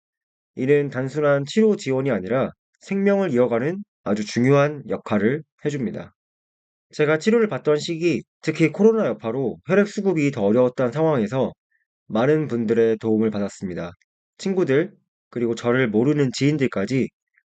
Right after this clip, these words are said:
지정 헌혈을 통해서 저에게 손길을 내밀어 주셨습니다. 지정 헌혈은, 어, 앞서 설명드렸다시피 환자를 위해서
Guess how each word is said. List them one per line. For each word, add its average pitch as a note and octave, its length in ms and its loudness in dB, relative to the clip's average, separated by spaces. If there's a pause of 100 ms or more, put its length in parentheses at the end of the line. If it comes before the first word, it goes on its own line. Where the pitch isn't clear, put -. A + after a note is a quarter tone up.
(120)
지정 C#3 360 0
헌혈을 D3 300 -2
통해서 C3 480 -2 (320)
저에게 G#2+ 340 0
손길을 E3 520 0 (160)
내밀어 G#2 440 2
주셨습니다. F2+ 640 -8 (1200)
지정 G3 320 0
헌혈은, E3 480 0 (640)
어, F#2 360 -8
앞서 D3+ 380 2
설명드렸다시피 D3+ 1000 -2 (160)
환자를 G3 600 0
위해서 A2+ 500 -2